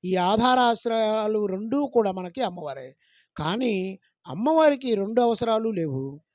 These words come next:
ఈ సృష్టి మొత్తం ఆ తల్లి మీద ఆధారపడింది. త్రిమూర్తుల శక్తి కూడా అమ్మవారే. ప్రతి ప్రాణిలో కూడా శక్తి రూపంలో అమ్మవారు ఆధారంగా ఉన్నారు. కానీ ఆమె ఎవరి శక్తిని ఆధారం చేసుకొని లేదు.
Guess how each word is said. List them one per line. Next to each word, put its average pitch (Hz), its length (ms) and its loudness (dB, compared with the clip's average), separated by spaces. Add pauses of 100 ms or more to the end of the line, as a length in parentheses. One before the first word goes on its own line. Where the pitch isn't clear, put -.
(300)
ఈ 165 100 -4
సృష్టి - 520 -2
మొత్తం 247 480 2
ఆ 254 120 4
తల్లి 226 280 0
మీద 240 180 2
ఆధారపడింది. 180 920 0 (520)
త్రిమూర్తుల 285 520 2
శక్తి 226 300 -4
కూడా 214 220 -2
అమ్మవారే. 165 760 2 (440)
ప్రతి 180 320 0
ప్రాణిలో 226 600 2
కూడా 214 460 -2 (300)
శక్తి - 340 -4
రూపంలో 262 420 0
అమ్మవారు 226 380 0
ఆధారంగా 208 580 0
ఉన్నారు. 180 540 -4 (380)
కానీ 208 540 -4 (280)
ఆమె 240 320 0
ఎవరి 262 320 2
శక్తిని 277 360 -10
ఆధారం 220 440 -10
చేసుకొని 202 380 -14
లేదు. 151 440 -12